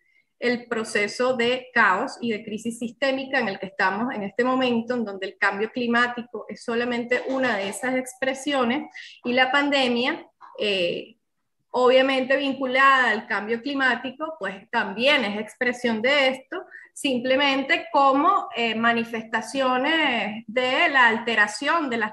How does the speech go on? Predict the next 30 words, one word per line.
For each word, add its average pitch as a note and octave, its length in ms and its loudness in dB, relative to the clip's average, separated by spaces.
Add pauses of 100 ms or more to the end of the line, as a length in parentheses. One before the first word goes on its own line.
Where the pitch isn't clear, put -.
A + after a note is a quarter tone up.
formas G#3+ 420 -12
de B3 100 -8
vida, G3+ 460 -8 (580)
eh, F3 800 -6 (100)
en A#3 260 0
su A#3 480 -8 (120)
integralidad, F#3+ 1120 -2
¿no? A3+ 200 -10
En G#3+ 220 -10
todas C4 320 0
sus B3 160 -4
expresiones. G3 880 -10 (540)
Entonces, A3+ 640 -6
bueno, D4 400 0
así A3+ 260 -4
como B3+ 220 0
hemos C#4+ 260 0
visto, D#4 640 -4
eh, A3 680 -6 (340)
ya C4 380 6
estamos A#3+ 420 -2
sintiendo B3+ 680 0
en A#3+ 80 -4
este A#3 220 -4
momento A3+ 580 -6
los A#3+ 160 -2
efectos A3 440 -6
del B3+ 180 -6
cambio G#3+ 300 -6
climático A#3 640 -8